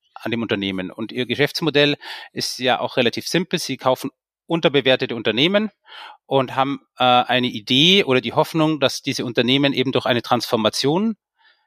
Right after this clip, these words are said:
gehen und am Ende des Tages besser, höher verkauft werden oder eben eine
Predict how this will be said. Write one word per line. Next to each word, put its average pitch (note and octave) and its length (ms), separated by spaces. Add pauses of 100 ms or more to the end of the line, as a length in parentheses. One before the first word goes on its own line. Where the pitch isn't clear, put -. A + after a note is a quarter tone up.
gehen F3+ 360
und C3 200
am B2+ 120
Ende C#3 180
des C3 120
Tages B2+ 460 (300)
besser, B2 380
höher A2+ 180
verkauft - 480
werden D3+ 280 (120)
oder B2+ 240
eben A#2+ 180
eine A2+ 220